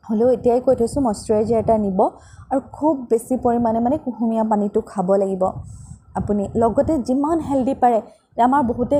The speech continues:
কয়, "এই কিবা নাখাবি, ইটো নাখাবি, সিটো নাখাবি", নহয়, চিকেন চুপ, টিকেন চুপ, যিখিনি হেল্ডি বস্তু যিমান পাৰে সিমান সোনকালে খাব, তেতিয়া আপুনি সিমান সোনকালে নিজৰ বডিত ষ্ট্ৰেংথটো ঘূৰাই পাব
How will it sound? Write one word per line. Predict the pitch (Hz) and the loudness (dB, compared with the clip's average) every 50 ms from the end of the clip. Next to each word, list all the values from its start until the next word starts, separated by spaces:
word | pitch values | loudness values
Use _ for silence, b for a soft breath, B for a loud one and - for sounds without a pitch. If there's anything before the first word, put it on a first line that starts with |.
| - - | 0 2
কয়, | 262 262 269 277 285 - - | 2 2 4 4 2 0 0
"এই | 247 240 247 - - - 233 233 226 233 226 214 | -4 -4 -4 -8 -6 -4 -2 -2 0 -2 -2 -2
কিবা | - 240 214 247 247 | -2 0 2 2 2
নাখাবি, | 254 240 - - 262 220 240 247 | 2 0 -2 -2 -2 0 0 -2
ইটো | 240 233 240 | -2 -2 -2
নাখাবি, | 247 240 - - 240 220 269 | -2 -2 0 0 0 0 0
সিটো | 233 - 233 | -2 -2 -2
নাখাবি", | 240 254 247 269 254 262 | -2 -2 0 0 0 0
নহয়, | 262 262 254 254 | 2 0 0 -2
চিকেন | 254 233 220 - 254 247 240 | -2 -6 -4 -2 -2 0 0
চুপ, | 226 262 262 214 - | 0 0 -2 -2 -4
টিকেন | - 226 - 240 233 233 | -10 -6 -4 -2 -2 0
চুপ, | - 262 214 | -2 -2 -2
যিখিনি | 202 - 226 - - 240 254 | -4 -6 -10 -8 -4 -4 -4
হেল্ডি | 247 247 214 190 190 190 240 | -2 -2 -2 -2 0 0 0
বস্তু | 214 233 226 220 - - 320 370 B B B B B B B _ - _ | 0 0 -2 -2 -4 -6 -6 -6 B B B B B B B _ -20 _
যিমান | - 226 240 247 254 254 262 | -6 -4 -2 0 0 0 0
পাৰে | 247 254 262 262 262 277 | -2 0 0 2 2 0
সিমান | 277 - - _ 233 220 214 226 247 247 | -2 -4 -10 _ -4 -2 0 2 0 0
সোনকালে | 247 254 233 220 220 240 240 240 | 0 0 -2 -2 0 0 0 0
খাব, | 240 - - - 208 247 262 | -2 -2 -4 -2 -2 -2 -2
তেতিয়া | - 226 214 254 240 | -4 -4 -4 -2 -2
আপুনি | 214 240 - 220 247 247 | -2 -2 -4 -4 -4 -4
সিমান | 247 226 220 220 233 233 | -4 -6 -6 -4 -6 -6
সোনকালে | 233 233 214 208 - 226 226 269 - B B B B B B B - | -6 -6 -8 -6 -6 -6 -4 -4 -4 B B B B B B B -6
নিজৰ | 214 208 - 233 233 | -4 -2 0 0 0
বডিত | 202 208 190 196 240 - | 0 0 -2 -2 -2 -4
ষ্ট্ৰেংথটো | - - - - 208 190 196 220 208 - - - 240 | -4 -4 -4 -4 -2 -2 -2 -2 -4 -6 -6 -6 -6
ঘূৰাই | 202 - - 202 185 185 196 | -6 -4 -6 -4 -4 -4 -2
পাব | 190 185 185 | -4 -4 -4